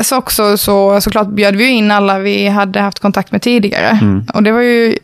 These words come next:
Speaker 1: jättebra respons som har varit intresserad sedan innan.
Speaker 2: Exakt. Jo, men det är ju en del i ett långsiktigt arbete mycket,
Speaker 1: Mm.
Speaker 2: att vi, vi är ju på mässor varje år. Vi har till exempel en av de grupperna som, som vi bjöd in till det här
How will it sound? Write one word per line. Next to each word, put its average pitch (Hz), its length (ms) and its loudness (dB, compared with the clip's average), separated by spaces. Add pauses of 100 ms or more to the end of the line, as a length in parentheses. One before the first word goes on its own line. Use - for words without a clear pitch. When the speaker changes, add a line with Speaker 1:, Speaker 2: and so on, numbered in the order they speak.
Speaker 1:
jättebra 208 1300 -2
respons 233 640 -4 (260)
som 214 140 -2
har 202 60 0
varit 196 260 -4
intresserad 202 280 -2 (180)
sedan 208 120 2
innan. 202 280 2 (220)
Speaker 2:
Exakt. 113 340 -4
Jo, 131 160 4
men 135 120 4
det 135 60 4
är - 20 2
ju 139 40 2
en 139 80 4
del 110 200 2
i 107 40 0
ett 104 120 -2
långsiktigt 107 520 -2
arbete 107 380 0
mycket, 101 220 -2
Speaker 1:
Mm. 214 160 4
Speaker 2:
att 208 60 2
vi, 104 420 2
vi 101 200 0
är 98 60 2
ju 101 120 0
på 110 140 -2
mässor 101 560 -2 (100)
varje 104 340 -2
år. 127 400 2 (160)
Vi 107 120 -2
har 98 260 -2
till 104 200 -2
exempel 98 840 -2
en 113 200 2
av 117 80 2
de 107 220 2
grupperna 98 520 -2
som, 92 640 -2 (240)
som 95 260 -4
vi 92 200 -4
bjöd 98 220 -2
in 95 140 -2
till - 120 -8
det 98 80 -4
här 98 440 -8